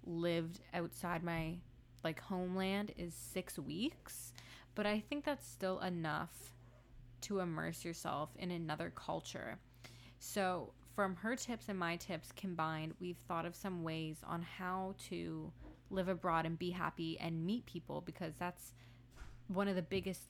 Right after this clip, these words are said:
things is when you move, is that you know no one, you don't know the area, and, you know, how do you survive and have a good time? These are some tips that I have for you guys.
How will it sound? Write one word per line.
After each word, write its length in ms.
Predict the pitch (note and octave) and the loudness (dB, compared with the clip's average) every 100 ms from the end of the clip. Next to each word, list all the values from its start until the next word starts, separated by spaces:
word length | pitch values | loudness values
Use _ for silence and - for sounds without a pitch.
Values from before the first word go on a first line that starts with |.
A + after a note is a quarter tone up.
| - | 0
things 600 | F3+ E3+ D#3 D3+ - - - | 2 2 0 -4 -8 -12 -4
is 200 | F#3 E3+ | -2 0
when 160 | F3+ F3 | 2 4
you 120 | E3+ | 4
move, 440 | E3 E3 D3+ C#3+ - - | 4 2 2 -2 -6 -6
is 140 | F3 D#3+ | -4 2
that 300 | E3 D#3+ - | 4 4 2
you 120 | F3 | 0
know 220 | E3 D#3+ | 2 0
no 220 | D#3 F3 | 2 4
one, 380 | G#3+ A3+ A3 A3 - - - - | 6 6 4 2 -2 -14 -16 -4
you 120 | F3 | 0
don't 220 | E3 G3 | 4 4
know 100 | G3+ | 6
the 140 | A3 F3 | 4 4
area, 500 | F3+ F3+ E3+ E3+ E3+ - - - - F3 | 4 4 6 4 2 -4 -20 -20 -6 0
and, 240 | F3 E3+ | 2 2
you 80 | E3+ | 4
know, 140 | E3 | 2
how 180 | E3+ G3 | 4 4
do 100 | F#3+ | 4
you 80 | F#3+ | 2
survive 540 | - F#3+ F3 D#3 D#3+ | 0 0 4 6 6
and 100 | E3+ | 2
have 200 | E3+ E3 | 0 -2
a 40 | D3+ | 0
good 260 | D#3 C#3+ | 0 -2
time? 500 | - - - - F#3 - - | -6 -2 -2 -2 -8 -12 -2
These 200 | A3 A3+ | 4 6
are 80 | C#4 | 6
some 200 | C4+ C#4 | 4 2
tips 300 | - G#3+ - | 2 0 2
that 100 | G#3 | 2
I 60 | G3 | 4
have 280 | F#3 F#3+ F#3 | 4 2 2
for 120 | G#3+ | 2
you 120 | G3 | 2
guys. 640 | F3 D#3+ - - G3 G#3+ | 4 4 4 4 2 0